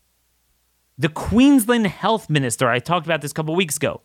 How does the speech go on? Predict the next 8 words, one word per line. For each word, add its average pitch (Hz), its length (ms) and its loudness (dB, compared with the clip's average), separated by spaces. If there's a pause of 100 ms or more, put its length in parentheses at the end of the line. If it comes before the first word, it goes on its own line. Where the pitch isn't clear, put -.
(960)
says 208 280 0
that 170 160 0
none 170 340 2
of 226 140 0
her 202 200 0
experts 185 520 0
can 170 180 -6
compla-, 160 480 -8